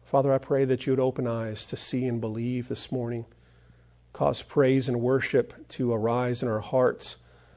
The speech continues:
Father, motivate us and, and move us to love our, our neighbors as ourselves, and to love even those that, uh, do not treat us well, to love even our enemies as you have called us to do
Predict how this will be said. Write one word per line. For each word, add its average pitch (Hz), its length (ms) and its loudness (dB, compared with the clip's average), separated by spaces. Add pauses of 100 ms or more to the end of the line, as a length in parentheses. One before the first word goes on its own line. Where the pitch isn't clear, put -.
(140)
Father, 135 320 6
motivate 135 540 6
us 131 300 4
and, 120 240 -4
and 117 140 -4
move 135 340 2
us 139 300 4
to 143 100 -4
love 123 680 -2 (200)
our, 120 360 2 (380)
our 123 100 -2
neighbors 139 580 4
as 127 120 -2
ourselves, 127 840 2 (320)
and - 120 -6
to 147 100 -2
love 143 320 4
even 160 300 2
those 107 580 -2
that, 120 420 -4 (440)
uh, - 80 -6 (420)
do 127 120 -2
not 120 220 0
treat 135 220 0
us 123 200 2
well, - 340 -10 (720)
to 151 100 -2
love 135 320 4
even 143 240 2
our 131 120 4
enemies 104 460 -8
as 117 200 -4
you 120 80 -2
have 110 120 -6
called 120 280 0
us 117 140 -6
to 120 120 -8
do 104 300 -6